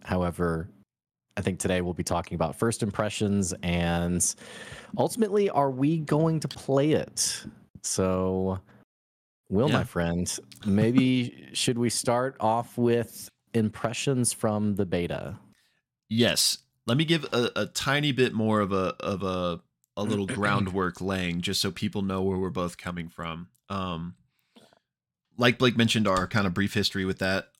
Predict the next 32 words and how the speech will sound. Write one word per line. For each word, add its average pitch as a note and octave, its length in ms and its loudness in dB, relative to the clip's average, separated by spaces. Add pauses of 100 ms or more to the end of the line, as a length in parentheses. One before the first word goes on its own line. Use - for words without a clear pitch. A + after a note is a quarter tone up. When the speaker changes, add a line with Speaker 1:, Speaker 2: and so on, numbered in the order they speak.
Speaker 2:
uh, F2 260 -6
that's F2+ 280 -4
basically G2 380 -4
the F#2 60 -2
same G2 220 -2
for F#2+ 120 -6
me F#2+ 160 -2
too. G2+ 380 0
I G2+ 100 2
love G#2+ 240 2
Path G#2 180 2
of F#2+ 100 -4
Exile. F#2+ 640 -2
Uh, F2+ 180 -2
haven't G2+ 240 -2
played G2 220 -2
it F2+ 60 -4
as F2 160 -4
much, F2+ 360 -4
but F2 220 -6
that - 300 -2
Path C#3+ 180 2
of C3 80 -2
Exile A2 360 2
was F#2+ 140 -2
the G2 100 -2
real F#2+ 400 0
Diablo F2+ 520 0
three D#2 400 -6
for - 200 -10
me. D#2 300 -8
Speaker 1:
Yeah. E2+ 300 -4